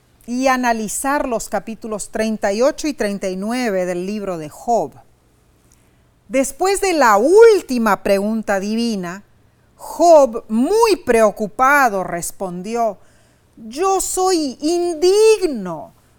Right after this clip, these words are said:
¿Cómo puedo responderte? Mi mano pongo sobre mi boca". Y Dios expuso otro conjunto de grandes preguntas. Ahora notemos que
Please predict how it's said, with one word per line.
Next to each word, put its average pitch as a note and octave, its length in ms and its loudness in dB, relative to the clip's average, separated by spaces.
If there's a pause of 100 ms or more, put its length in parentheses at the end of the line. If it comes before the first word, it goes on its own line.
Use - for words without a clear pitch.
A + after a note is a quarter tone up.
(280)
¿Cómo G#4 800 4
puedo A3+ 420 0
responderte? G#3 1300 -6 (380)
Mi E4+ 220 2
mano F4+ 540 4
pongo F#4 380 2
sobre C4 440 4
mi C4 160 0
boca". - 680 2 (1120)
Y F3 160 -10
Dios A3+ 380 0
expuso A#3 560 -6
otro - 340 -8
conjunto F#3 680 -12
de D3+ 140 -12
grandes E3+ 680 -8
preguntas. - 1120 -18 (760)
Ahora B3 220 0
notemos C#4 600 -6
que G3+ 200 -8